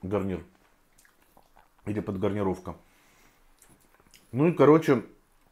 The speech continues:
действительно очень вкусная. Не горькая, сладкая. Внутри не пустая.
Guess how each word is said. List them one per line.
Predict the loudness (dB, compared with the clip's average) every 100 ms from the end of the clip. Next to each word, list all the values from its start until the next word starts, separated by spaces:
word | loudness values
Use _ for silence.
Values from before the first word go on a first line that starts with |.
| _ -20 _ _ -12
действительно | -8 -2 -2 2
очень | 0 0
вкусная. | -6 -6 -8 -6 -8 -8 _ _ -20 -20 -14
Не | -6 -2 -2
горькая, | 4 6 6 4 2
сладкая. | 6 6 6 2 0 0 -8 _ _ _ _ _ _ _ _ -20 _ _ _ -20 _ _ _ _ -20 -20 _ _ _ -20 -20 _ -20 -20 _ _ _ _ _ _ _ -20 _ -20 _ _ _ _ _ _ _
Внутри | -8 -8 -4 -4
не | -4
пустая. | -6 -10 -4 -4 -4